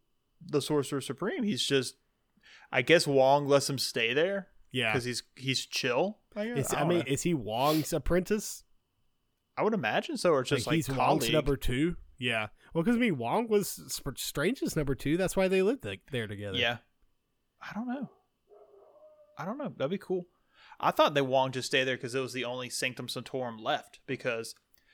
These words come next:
Speaker 2: I mean, they,
Speaker 1: Tokyo's
Speaker 2: we could have stayed
Speaker 1: gets
Speaker 2: at
Speaker 1: torn down.
Speaker 2: Kamar-Taj.
Speaker 1: Is Kamar-Taj still a-,
Speaker 2: Yeah,
Speaker 1: I guess
Speaker 2: it's
Speaker 1: it is
Speaker 2: still
Speaker 1: still
Speaker 2: there.
Speaker 1: around. Yeah. I don't know. Maybe he just thought Doctor Strange was, was, was neat.
Speaker 2: Yeah.
Speaker 1: I don't know.
Speaker 2: They're, they're buds.
Speaker 1: They're buds.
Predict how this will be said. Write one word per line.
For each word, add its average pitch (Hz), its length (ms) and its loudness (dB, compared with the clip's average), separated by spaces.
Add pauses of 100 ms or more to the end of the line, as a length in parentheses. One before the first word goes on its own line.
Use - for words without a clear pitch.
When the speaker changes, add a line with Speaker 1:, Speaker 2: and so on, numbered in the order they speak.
(220)
Speaker 2:
I - 60 -4
mean, 190 160 8
they, 180 80 4
Speaker 1:
Tokyo's 147 640 4
Speaker 2:
we 170 80 -4
could 202 140 4
have 180 60 2
stayed 147 100 4 (100)
Speaker 1:
gets 147 40 0
Speaker 2:
at 117 60 -4
Speaker 1:
torn 143 300 2
down. 113 120 -2
Speaker 2:
Kamar-Taj. 175 420 0 (1000)
Speaker 1:
Is 147 140 -4
Kamar-Taj 208 420 -2
still 220 220 -4
a-, 147 80 -6 (400)
Speaker 2:
Yeah, 339 240 4
Speaker 1:
I 233 80 0
guess 330 140 -4
Speaker 2:
it's - 20 2
Speaker 1:
it 320 40 2
is 349 40 2
Speaker 2:
still 359 140 4
Speaker 1:
still - 200 0
Speaker 2:
there. 113 80 -2
Speaker 1:
around. 117 220 -6
Yeah. 135 300 2 (440)
I 339 60 -8
don't 381 100 -8
know. 339 120 -2 (520)
Maybe 131 220 2
he 202 60 2
just 208 220 -8
thought 220 220 0
Doctor 202 180 0
Strange 214 260 -6
was, - 120 -14 (200)
was, 208 160 -8 (280)
was 196 140 -8
neat. 190 200 -6 (420)
Speaker 2:
Yeah. 262 180 -2 (260)
Speaker 1:
I 190 60 -2
don't 214 100 2
know. 170 60 2
Speaker 2:
They're, 117 100 -2 (120)
they're 160 100 2
buds. 156 440 2 (320)
Speaker 1:
They're 202 100 2
buds. 175 400 8